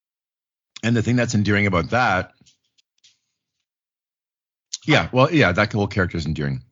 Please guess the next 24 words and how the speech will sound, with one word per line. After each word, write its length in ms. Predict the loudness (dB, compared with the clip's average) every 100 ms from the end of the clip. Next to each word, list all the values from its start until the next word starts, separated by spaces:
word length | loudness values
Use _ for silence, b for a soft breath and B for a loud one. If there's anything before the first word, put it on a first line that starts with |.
| 0
I 160 | 2
was 100 | 4
gonna 120 | 2 0
say 380 | 0 -2 -2 -8 _ _ _ _ _ _ _ _ _
there's 140 | -4 -2
another 440 | 0 2 2 0
male 300 | -2 0 0
character 380 | 0 -2 -2 -2
in 80 | -2
this 220 | -2 -4
that 400 | 0 0 0 -4 _ _ _ _ _ _ _ _ _ _ _ _ _ _ _ _ _ -16 -2
goes 220 | 0 0
against 280 | 0 -2 -2
grain, 440 | 0 2 2 -2 -6
uh, 80 | -6
goes 180 | -2 0
against 160 | 0 -2
the 60 |
grain. 240 | 0 2 2
He's 120 | 0
a 60 |
baseball 400 | 0 0 0 -2
player, 280 | -2 -4 -2
right? 340 | 0 0 0